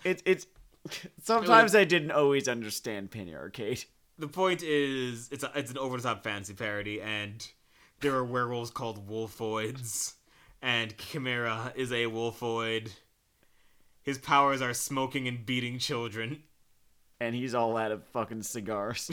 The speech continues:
Speaker 2: <laughs> Uh, the, the moment where he was officially endeared to me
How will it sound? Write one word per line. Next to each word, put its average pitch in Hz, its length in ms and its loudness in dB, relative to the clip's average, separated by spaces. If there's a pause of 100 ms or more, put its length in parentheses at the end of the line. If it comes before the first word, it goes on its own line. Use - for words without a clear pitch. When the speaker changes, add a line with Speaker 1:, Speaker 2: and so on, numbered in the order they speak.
(160)
Speaker 2:
<laughs> - 0 - (2750)
Uh, 202 480 6 (1400)
the, 170 100 -4 (480)
the 151 140 -2
moment 175 320 2
where 143 160 2
he 131 120 -2
was 120 120 -2
officially 120 360 -4
endeared 104 320 -4
to 107 80 -8
me 98 240 -8